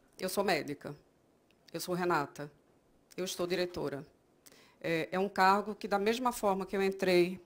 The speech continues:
pra substituir alguém, alguém entra e me substitui. Coisa mais fácil do mundo, né? É, inclusive porque tem a vida, eu posso simplesmente, é, me encantar,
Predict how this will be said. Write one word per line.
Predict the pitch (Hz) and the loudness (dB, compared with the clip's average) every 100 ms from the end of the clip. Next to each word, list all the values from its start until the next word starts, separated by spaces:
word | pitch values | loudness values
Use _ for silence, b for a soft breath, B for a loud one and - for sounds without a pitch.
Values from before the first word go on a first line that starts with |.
| - | 0
pra | 180 | 0
substituir | 196 175 - 180 180 180 | 0 -2 -2 -2 2 4
alguém, | 175 170 175 190 | 4 0 -2 -2
alguém | 196 220 233 | -4 -2 -2
entra | 220 220 | -2 -4
e | 233 | -4
me | |
substitui. | 226 220 214 226 - 147 139 b b b | -4 -4 -4 -4 -4 -6 -6 b b b
Coisa | 220 233 | -2 2
mais | 285 - | 2 4
fácil | 262 262 277 | 2 2 0
do | |
mundo, | 240 156 131 147 _ _ _ _ _ | 0 -2 -4 -10 _ _ _ _ _
né? | 170 226 B B B B B _ _ _ _ - - - | -8 -8 B B B B B _ _ _ _ -20 -20 -8
É, | 180 170 165 | -6 -4 -4
inclusive | 214 220 254 269 | -4 -4 -4 -4
porque | 277 262 277 | -4 -4 -2
tem | 285 | 0
a | 294 | -2
vida, | 214 180 151 147 185 | 2 0 0 -4 -4
eu | 180 190 | -4 0
posso | 196 196 | 2 0
simplesmente, | 233 226 226 208 196 196 226 214 214 208 - - | 0 -4 -2 -2 -2 -4 -4 -2 -2 -6 -12 -6
é, | 196 190 | -4 -4
me | 208 | -4
encantar, | 220 220 214 214 165 143 | -4 0 -2 0 -4 -6